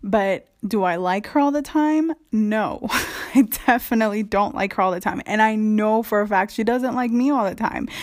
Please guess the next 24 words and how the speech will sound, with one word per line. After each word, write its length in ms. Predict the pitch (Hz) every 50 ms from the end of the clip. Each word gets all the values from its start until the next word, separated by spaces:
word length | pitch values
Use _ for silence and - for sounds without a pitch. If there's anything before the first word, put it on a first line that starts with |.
| - - -
She 180 | - - -
makes 260 | 277 269 262 240 - -
it 120 | 233 196
very 400 | 180 196 214 208 226 226 240 247
clear 400 | 247 - - 349 349 349 320 - -
<laughs> 60 | -
that 280 | - 247 247 - 277 214
she 140 | - - 262
doesn't 360 | 202 214 208 208 214 180 107
like 240 | 202 196 185 185 -
me, 260 | 196 185 180 196 214 - - - - - - - -
and 140 | - 233 254
I 80 | 269
don't 140 | 277 294 294
like 180 | 294 285 277 269
her 100 | - 330
all 120 | 302 285
the 100 | 247 220
time. 280 | 226 254 180 185 202 208
But 240 | 208 220 190 - _ -
the 320 | 214 214 214 - 226 214 208 - _ _ _
point 640 | - - 262 233 226 226 214 - - - 208 190 -
being 540 | 226 240 262 262 226 196 190 190 196 196 190
that 320 | 202 185 165 160 - -